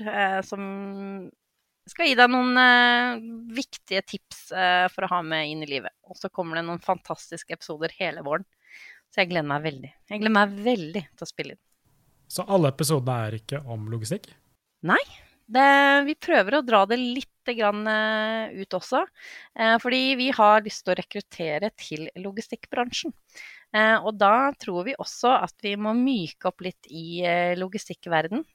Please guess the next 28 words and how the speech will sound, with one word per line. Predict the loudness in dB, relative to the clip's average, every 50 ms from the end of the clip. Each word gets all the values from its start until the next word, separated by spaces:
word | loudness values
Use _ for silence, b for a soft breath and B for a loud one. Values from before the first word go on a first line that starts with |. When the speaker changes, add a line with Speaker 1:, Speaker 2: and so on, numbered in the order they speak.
| -6
Speaker 1:
Det | -2 0
er, | 2 2 2 0 0 -2
eh, | -2 -4 -4
dessverre, | -4 -6 -6 -4 -2 -2 -2 0 -2 0 0 -2 -2 -4 -6 -6 -8
mm, | -8 -10 -10 -10 -10 -12 -12 _ B B B B B B B B B B -4
kjønnsbalansen | 0 2 2 2 2 4 6 8 10 10 10 8 6 0 -2 0 4
er | 8 8 10 10 8 6 2
ikke | 2 0 0 0
så | 0 0 0
veldig | 0 0 0 0
god. | 0 2 2 2 4 4
Det | 4 4
er | 6 6 4
mye | 4 2 2 2 2
menn | 4 4 2 2 0 -6
som, | -4 -4 -4 -2 -2 -4 -2
eh, | -2 -2 0
jobber | -2 -2 -2 -2 -2 -2 -2 -2 -6 -6
i, | -8 -10 -8 -6
eh, | -4 -2 -2 -2 -2 -4 -6 -6 -10 -12 _ _ _ _ _ _ _ -10
i | -10 -6
bransjen, | -2 0 0 0 0 -4 -6 -6 -2 0
både | -2 0 0 0 -2
på | -2 -6 -8
kontor | -8 -8 -8 -8 -8 -6 -6 -6
og | -8
på | -8 -6
lagrene. | -6 -6 -6 -6 -8 -6 -6 -6